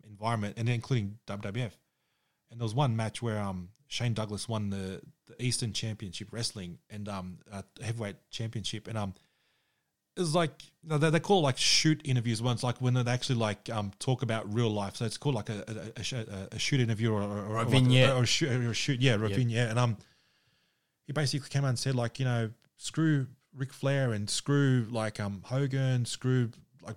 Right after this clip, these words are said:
Speaker 1: Bob Backlund, Dusty Rhodes, and, um, um, screw the N W A. Um, I'm n-, now proclaiming Eastern Championship as Extreme Championship, and that's where
Speaker 2: That's
Speaker 1: E C W.
Speaker 2: how I remember it.
Speaker 1: Yeah.
Speaker 2: Yeah, I remember it as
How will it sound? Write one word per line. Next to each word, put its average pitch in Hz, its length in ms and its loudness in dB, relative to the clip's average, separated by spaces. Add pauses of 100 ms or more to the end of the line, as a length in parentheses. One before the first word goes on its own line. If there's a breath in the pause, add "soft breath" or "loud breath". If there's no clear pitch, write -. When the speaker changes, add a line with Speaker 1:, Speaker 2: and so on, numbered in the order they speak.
(140)
Speaker 1:
Bob 104 180 -8
Backlund, 117 380 -2
Dusty 123 260 -2
Rhodes, 131 300 0
and, 127 100 2
um, 113 220 2 (640)
um, 110 340 -4
screw 156 380 2
the 120 420 2
N 147 120 6
W 123 300 6
A. 165 280 4 (580)
Um, 120 440 -2 (340)
I'm 120 160 -2
n-, 123 120 -2
now 127 140 4
proclaiming 120 520 -4
Eastern 135 300 -2
Championship 110 520 -4
as 113 160 -2
Extreme 110 720 0
Championship, 107 680 -6
and 113 120 0
that's 131 180 0
where 117 240 -2
Speaker 2:
That's 120 60 -10
Speaker 1:
E 123 80 0
C 135 140 0
W. 127 200 4
Speaker 2:
how 127 60 8
I 139 140 8
remember 113 460 4
it. - 80 -14
Speaker 1:
Yeah. 104 160 -4
Speaker 2:
Yeah, 104 260 2
I 117 60 6
remember 156 280 4
it 131 80 2
as 117 260 0